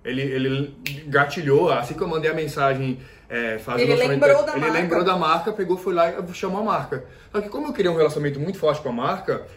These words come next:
Speaker 1: a marca foi lá e mandou pra mim, "Olha, Jonathan, seguinte, a fulano de tal tá tentando te cortar aqui." Então, o importante foi isso, assim, e, e é bom vocês saberem também que a, a maioria das agências tem um relacionamento muito grande com essas marcas. Então, a partir do momento que acaba sendo cortado,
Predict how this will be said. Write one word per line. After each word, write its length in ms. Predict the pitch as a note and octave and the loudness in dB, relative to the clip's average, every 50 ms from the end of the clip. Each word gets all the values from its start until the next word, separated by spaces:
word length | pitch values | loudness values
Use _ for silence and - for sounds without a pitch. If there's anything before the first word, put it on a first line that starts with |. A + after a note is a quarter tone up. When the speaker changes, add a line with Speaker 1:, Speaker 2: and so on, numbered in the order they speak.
| - - - | -20 -10 -6
Speaker 1:
a 100 | A#2+ C3 | -4 0
marca 220 | C3+ C#3+ C#3+ - | 0 0 0 -2
foi 160 | - D3+ D#3+ C#3+ | -4 -2 0 2
lá 100 | C#3+ D3+ | 2 2
e 20 | |
mandou 180 | D#3 D3+ D#3 D#3 | 2 0 0 0
pra 100 | E3 F3 | 0 0
mim, 120 | F#3 F3+ | 2 4
"Olha, 200 | E3+ E3+ D#3+ C#3+ | 4 6 6 4
Jonathan, 340 | C3 A#2+ A2+ G#2+ G2+ F#2+ - - | 2 0 -4 -6 -10 -12 -16 -16
seguinte, 380 | - - C#3 D#3+ E3 C3+ B2+ | -14 -10 -8 -6 -6 -6 -6
a 60 | A#2 | -8
fulano 340 | A2+ - C3+ B2+ B2+ B2+ C3 | -6 -6 -4 -4 -2 -2 -4
de 100 | C3 C3 | -4 -4
tal 180 | C3 C3+ B2+ B2+ | -4 -4 -4 -2
tá 100 | C#3+ D3 | -2 -4
tentando 280 | D3+ D3 C#3 C#3+ C#3 | -4 -2 -2 -2 -2
te 100 | C#3 - | -2 -2
cortar 260 | - D#3 C3+ - D#3+ D#3 | -2 -2 -2 -2 -2 -4
aqui." 340 | D#3 - G3 C#3+ - - - - - - - - - | -4 -2 -4 -4 -4 -6 -10 -16 -20 -20 -20 -14 -8
Então, 540 | B2+ C3 B2 C#3 C3+ C#3 D3 D3+ D#3 D3+ - - - - | -8 -6 -2 0 2 2 2 2 0 -4 -8 -14 -16 -14
o 60 | C3+ | -10
importante 420 | C3 C3+ C#3+ C3+ C#3 D3 D3+ D3 - | 0 2 4 4 6 4 4 4 4
foi 160 | F3+ F3+ F#3+ | 2 0 0
isso, 120 | E3+ C#3+ | 0 -2
assim, 180 | C#3 C#3 C3+ B2+ | -4 -4 -4 -4
e, 240 | B2 B2+ C3 C3+ C3+ | -4 -4 -2 2 4
e 40 | C3+ | 4
é 120 | C#3 C3 | 4 4
bom 140 | C3 C#3+ D3 | 2 0 0
vocês 260 | D#3+ E3 E3 F#3 E3 | 0 -2 -4 -4 -4
saberem 420 | - F#3 E3 D#3 D#3 D#3 C#3+ C3+ B2 | -2 -2 4 6 6 6 6 4 2
também 340 | A#2+ A#2 A#2 A2+ G#2+ G#2+ - - - - - - - | 0 -2 -2 -2 -4 -6 -8 -14 -18 -20 -20 -20 -20
que 440 | - - C3 B2+ B2+ B2+ B2+ B2+ C3 | -8 -4 0 0 2 2 2 2 2
a, 220 | C3 B2+ B2+ B2+ | 0 0 0 0
a 180 | C3+ C3+ C3+ C3 | 0 0 0 0
maioria 280 | C3+ C3+ C#3 D3 G#3 G#3+ | 2 2 4 6 4 4
das 120 | G3 E3 E3 | 4 2 0
agências 320 | C#3+ C#3 D3 D3 D#3 C#3+ | -2 -2 -2 -4 -6 -8
tem 100 | - E3 | -8 -6
um 20 | E3 | -2
relacionamento 480 | E3 D#3+ D3 C#3+ C#3+ C#3+ C#3+ C#3+ C3 | -2 -2 -2 -2 -2 -2 -2 -2 -2
muito 160 | C#3+ E3+ E3 D3 | -4 -6 -6 -4
grande 220 | C#3 C3 C3 C3 | -2 -2 -2 -2
com 60 | C3 | -4
essas 180 | A#2 - C3 A#2 | -6 -6 -6 -6
marcas. 360 | A#2 A2+ G#2+ - - A#2+ A#2 | -6 -8 -8 -8 -8 -8 -8
Então, 280 | B2 A#2 A#2+ C#3+ D3 C#3+ - - - - | -6 -2 0 0 0 -2 -4 -10 -18 -18
a 80 | - A2 | -12 -4
partir 240 | - C#3 C#3 - G3+ | -2 -2 0 0 0
do 60 | G3+ | 0
momento 200 | F#3+ F#3 F3 - | 0 -2 -4 -6
que 360 | - - D#3 C3 A2+ G2+ - - - - | -6 -4 -2 -2 -2 -4 -8 -12 -16 -12
acaba 360 | - C#3 - - - F3 F3 E3+ | -10 -8 -4 -2 -2 -2 -2 -4
sendo 220 | - E3 D3+ C#3+ | -4 -6 -6 -4
cortado, 800 | - C#3+ - - - - B2 C3 E3 F#3 E3 C3+ A2 - - | -2 -2 -4 -4 -4 -2 0 0 0 0 0 -2 -2 -2 -6